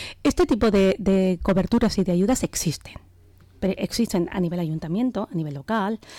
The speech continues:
¿vale? Pero siempre están sometidos a, a, a, a, a garantías. ¿Qué quiero decir?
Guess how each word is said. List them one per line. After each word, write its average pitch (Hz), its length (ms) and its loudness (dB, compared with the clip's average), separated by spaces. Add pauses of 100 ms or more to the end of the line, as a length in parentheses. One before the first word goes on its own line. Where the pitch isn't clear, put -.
(220)
¿vale? 220 280 2 (220)
Pero 220 160 4
siempre 269 380 2
están - 260 0 (140)
sometidos 233 920 2 (280)
a, 175 400 -2
a, 185 520 0
a, 180 880 -6
a, - 60 -2
a - 40 2
garantías. 170 640 0 (480)
¿Qué 208 140 -4
quiero 214 220 0
decir? 185 380 -4